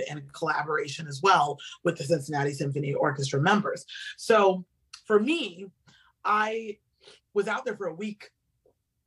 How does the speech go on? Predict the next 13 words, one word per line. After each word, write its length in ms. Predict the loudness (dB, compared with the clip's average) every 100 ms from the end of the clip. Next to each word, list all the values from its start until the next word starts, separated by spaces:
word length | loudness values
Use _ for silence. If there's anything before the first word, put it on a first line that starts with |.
| _ -6
And 120 | -2
I 120 | 0 2
was, 280 | 2 0 -8
um, 460 | -6 -6 -6 -10 -12 -6 4
oh, 80 | 6
well, 80 | 8
I 60 |
was 120 | 8
out 100 | 6
there 100 | 0
for 120 | -2 -2
one 280 | 0 0
week 220 | -2 -6